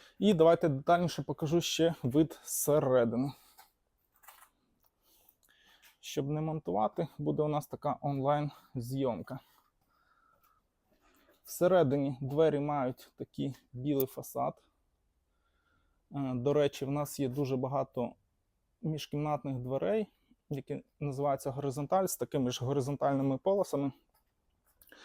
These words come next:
Ви можете в нас придбати вхідні двері, і потім міжкімнатні, і все буде у вас в одному стилі. Коробка пофарбована також в білий колір під, е, внутрішню М Д Ф накладку. А внизу ми маємо такий хромпоріг під плівкою.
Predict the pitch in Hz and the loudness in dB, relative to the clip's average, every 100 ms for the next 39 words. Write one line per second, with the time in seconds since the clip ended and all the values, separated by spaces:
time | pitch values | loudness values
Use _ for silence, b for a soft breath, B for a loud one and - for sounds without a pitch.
0 | B B B 143 160 160 156 143 - 143 | B B B 6 8 8 4 2 4 6
1 | 151 151 - 143 135 143 147 131 - 175 | 6 4 2 2 6 6 6 0 -2 6
2 | 247 208 208 180 143 156 151 147 - 175 | 6 8 8 8 6 4 4 0 0 0
3 | 214 - 151 127 143 143 127 175 156 139 | 0 2 0 2 4 2 2 0 2 4
4 | 147 139 131 131 135 139 131 - 123 117 | 4 4 0 -2 0 -2 -4 0 0 0
5 | - _ _ _ _ _ _ _ _ _ | -4 _ _ _ _ _ _ _ _ _
6 | _ _ - b b b - 180 202 - | _ _ -20 b b b 2 6 8 6
7 | - 160 180 165 180 156 147 151 165 135 | 2 2 4 8 8 8 4 2 2 4
8 | 135 147 147 143 240 254 240 - 196 - | 4 8 8 8 8 10 8 4 2 6
9 | 190 190 185 175 190 180 - 180 165 170 | 6 6 6 6 4 4 -2 0 6 6
10 | 165 170 170 156 - 175 - - - _ | 6 4 8 8 8 2 0 -14 -20 _
11 | - - _ _ _ B B B - 165 | -18 -18 _ _ _ B B B 8 10
12 | 165 160 165 220 226 175 180 180 165 147 | 10 8 8 8 8 6 4 4 2 2
13 | 165 - 175 170 147 147 - 123 - 147 | 2 6 4 6 4 4 0 -10 2 4
14 | 143 - 151 | 4 2 0